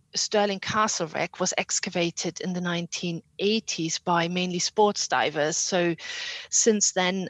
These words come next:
uh, archaeology, and especially underwater archaeology, has come up in, has come on in leaps and bounces, and sort of record keeping, um,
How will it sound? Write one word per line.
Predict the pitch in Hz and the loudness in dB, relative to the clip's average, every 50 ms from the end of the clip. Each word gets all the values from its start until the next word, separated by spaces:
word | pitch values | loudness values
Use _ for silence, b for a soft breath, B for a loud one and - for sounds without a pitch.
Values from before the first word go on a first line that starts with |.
| - | 0
uh, | - 175 170 165 - - | 0 2 2 2 2 2
archaeology, | 180 180 180 - - 196 185 180 185 180 - - 165 160 160 139 | 2 2 2 0 0 2 2 2 2 0 -2 -4 -4 -4 -4 -4
and | 110 175 170 | -4 -4 -6
especially | 170 - - 202 190 - 151 151 | -4 -2 -2 -2 -2 -2 -4 -4
underwater | 160 165 160 156 160 175 175 - - | -4 -4 -4 -4 -4 -4 -2 -2 -2
archaeology, | - - - - - 160 160 165 160 - - 170 | -2 -2 -4 -4 -6 -4 -4 -4 -4 -4 -4 -4
has | 160 151 180 - | -4 -2 -2 -2
come | - - - 196 190 | -2 -2 -2 0 2
up | 175 156 - - _ _ | 2 0 0 -4 _ _
in, | - 180 165 165 151 - - _ _ _ _ _ _ - - - - - _ _ | -6 -6 -6 -6 -10 -14 -18 _ _ _ _ _ _ -18 -16 -16 -16 -16 _ _
has | - - 185 190 185 - | -2 -2 0 0 -2 -4
come | - - 175 180 | -4 -2 0 0
on | 175 175 175 175 | 0 0 -2 -4
in | 165 175 180 175 - | -4 -4 -4 -6 -4
leaps | - 196 214 202 - - | 0 0 0 2 2 0
and | 180 170 | -2 0
bounces, | - 175 165 165 175 - - - 139 131 156 - - | 2 2 2 2 0 -2 -2 -2 -2 0 2 2 0
and | - - 151 170 165 | 0 -2 -2 0 0
sort | - - 165 | 0 2 0
of | 170 156 - - - | -2 -4 -6 -2 0
record | 196 185 - - 185 170 - - | 0 0 0 0 -2 -2 -2 -2
keeping, | - - 175 165 - - - 175 156 160 160 156 156 - - - | -6 -6 -6 -8 -6 -6 -4 -4 -4 -4 -6 -8 -10 -8 -6 -6
um, | 160 156 156 156 160 156 156 | -4 -4 -4 -6 -8 -10 -12